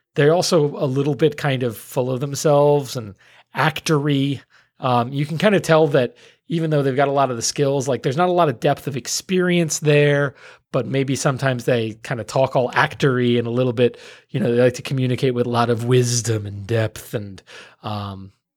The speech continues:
maybe a little full of themselves. But what would you expect from somebody who, you know, they live on applause?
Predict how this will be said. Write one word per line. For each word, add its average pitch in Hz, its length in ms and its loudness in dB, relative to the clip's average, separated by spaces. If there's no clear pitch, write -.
maybe 160 260 4
a 139 60 4
little 127 180 0
full 117 240 -4
of 104 80 -8
themselves. - 560 -14
But 180 120 4
what 180 100 4
would 170 120 4
you 175 40 4
expect - 380 -2
from 131 200 -4
somebody 120 440 0
who, 107 400 -4
you 135 120 -4
know, 104 300 -6
they 120 120 0
live 127 200 2
on 135 140 2
applause? 117 680 0